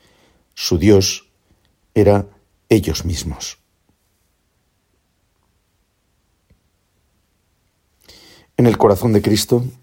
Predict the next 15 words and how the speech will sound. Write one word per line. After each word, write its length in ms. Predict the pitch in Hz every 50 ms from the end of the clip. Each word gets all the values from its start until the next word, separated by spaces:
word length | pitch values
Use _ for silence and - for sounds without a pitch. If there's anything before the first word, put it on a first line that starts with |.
| _ _ _ _ _
está 240 | - - - - 131
la 80 | 123 107
voluntad 460 | 80 80 76 73 69 - - 87 - -
del 160 | 85 - -
Padre, 380 | - 80 78 - - 62 - _ _ _ _ _ _ _ _ _ _ _ _ _ _ _ _ _ _ _ _ _ _ -
por 120 | - 98
encima 360 | 92 92 90 - 139 147 139 113
de 100 | 87 80
todo, 340 | - 87 80 - - - - _ _ _ _ _ _ _ _ _ _ _ _ _ _ _ _ _ _ _ _ _ _ _ _ _ _ - - - - - _ _ -
y 60 | 113
un 120 | 117 131 143
amor 340 | 139 135 151 156 147 - - _ -
infinito 840 | 113 107 95 85 - 92 87 92 104 104 - 120 113 - - - _ _ _ -
a 160 | 101 95 -
todos 520 | - 127 135 143 151 139 - - - _